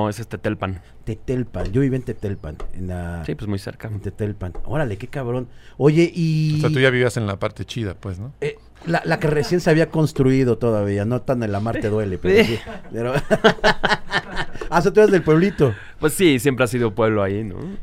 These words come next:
Speaker 2: Sí,
Speaker 1: Toda esa
Speaker 2: es,
Speaker 1: parte
Speaker 2: las
Speaker 1: así.
Speaker 2: subidas y las bajadas, ahí,
Speaker 1: Sí.
Speaker 2: las cañadas. Oye,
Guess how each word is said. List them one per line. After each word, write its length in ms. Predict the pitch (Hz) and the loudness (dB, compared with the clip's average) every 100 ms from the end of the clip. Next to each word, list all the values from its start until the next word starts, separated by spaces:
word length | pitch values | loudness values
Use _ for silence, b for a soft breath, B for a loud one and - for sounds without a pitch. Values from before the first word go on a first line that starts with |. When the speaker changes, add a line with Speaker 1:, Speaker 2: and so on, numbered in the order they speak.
| - - - | -8 -8 -8
Speaker 2:
Sí, 180 | 90 117 | -2 0
Speaker 1:
Toda 140 | 110 | 2
esa 120 | 110 | 0
Speaker 2:
es, 60 | 104 | 0
Speaker 1:
parte 300 | 110 110 110 | 0 0 0
Speaker 2:
las 100 | 101 | 0
Speaker 1:
así. 80 | 120 | 2
Speaker 2:
subidas 300 | 120 135 107 | 2 2 0
y 60 | |
las 160 | 104 98 | -2 -2
bajadas, 540 | 95 92 104 101 87 - | -4 -4 -4 -4 -6 -4
ahí, 100 | 92 | -4
Speaker 1:
Sí. 60 | 98 | -4
Speaker 2:
las 120 | 98 | -4
cañadas. 560 | 120 120 123 120 104 - B B | -4 -4 -2 -4 -6 -10 B B
Oye, 380 | 123 147 160 160 | 2 4 4 2